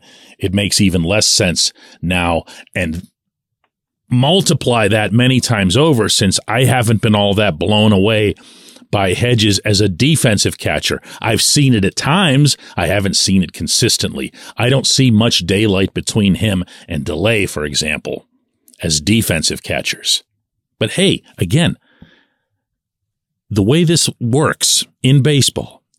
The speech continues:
people will say it all the time. The bat will play. If you got the bats, get 'em up here.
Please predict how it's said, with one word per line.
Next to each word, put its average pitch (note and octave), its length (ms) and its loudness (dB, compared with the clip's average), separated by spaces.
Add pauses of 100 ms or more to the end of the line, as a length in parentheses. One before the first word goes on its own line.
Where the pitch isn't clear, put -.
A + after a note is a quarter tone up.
(120)
people A#2 340 0
will C3 100 2
say G#2+ 300 0
it - 100 -8 (120)
all F2 260 -2
the F#2+ 60 -2
time. - 520 -2 (680)
The D#2+ 80 -4
bat F2+ 320 -2
will A2+ 100 2
play. C#3 420 0 (1200)
If - 160 -8
you F#2 60 -2
got C3+ 220 0
the A2+ 80 -2
bats, A#2+ 560 -2 (400)
get F2+ 160 0
'em A#2+ 100 4
up D#3+ 200 0
here. D#2+ 260 -2